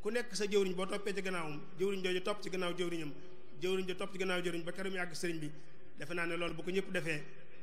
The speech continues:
dana yomb lool. Ndax sëriñ bi ni muy sos yoonu murit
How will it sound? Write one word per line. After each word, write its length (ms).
dana 180
yomb 280
lool. 200
Ndax 240
sëriñ 200
bi 120
ni 100
muy 140
sos 220
yoonu 220
murit 220